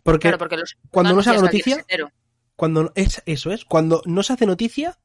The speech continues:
Speaker 1: es cuando entonces lo miras y dices, "Ok, si no es noticia lo que, mm, es, que ese personaje es X, significa que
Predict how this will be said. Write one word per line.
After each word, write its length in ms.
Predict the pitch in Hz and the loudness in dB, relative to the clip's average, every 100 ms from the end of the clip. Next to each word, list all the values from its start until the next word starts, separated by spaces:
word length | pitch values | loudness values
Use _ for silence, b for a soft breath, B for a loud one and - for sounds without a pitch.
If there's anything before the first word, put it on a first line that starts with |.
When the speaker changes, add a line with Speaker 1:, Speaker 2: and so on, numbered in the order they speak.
| _ _ _ _ _ _ _ _ - | _ _ _ _ _ _ _ _ -6
Speaker 1:
es 160 | 196 | -4
cuando 240 | - 190 160 | 0 2 2
entonces 240 | 190 196 | -2 -2
lo 120 | 185 | -2
miras 280 | 185 202 - | -2 -2 -4
y 40 | 131 | -8
dices, 260 | 127 - _ _ _ | -8 -12 _ _ _
"Ok, 200 | 160 151 123 120 _ _ _ _ b b b b | -4 -4 -6 -14 _ _ _ _ b b b b
si 200 | - - | -12 -4
no 120 | 147 185 | 0 2
es 80 | |
noticia 520 | 202 160 131 131 127 - | 2 0 -2 -4 -8 -8
lo 260 | 139 139 131 | -6 -6 -6
que, 300 | 135 135 131 | -8 -10 -10
mm, 220 | 131 127 123 | -12 -12 -12
es, 120 | 139 | -18
que 180 | - 151 | -12 -10
ese 160 | 135 156 | -8 -8
personaje 580 | 156 - 127 113 120 127 131 | -6 -4 -6 -6 -12 -10 -12
es 160 | - - | -12 -14
X, 440 | 156 269 285 - _ b b b | -8 -6 -8 -12 _ b b b
significa 400 | - 139 151 175 | -4 -2 -2 -2
que 300 | - 175 - | -2 -4 -6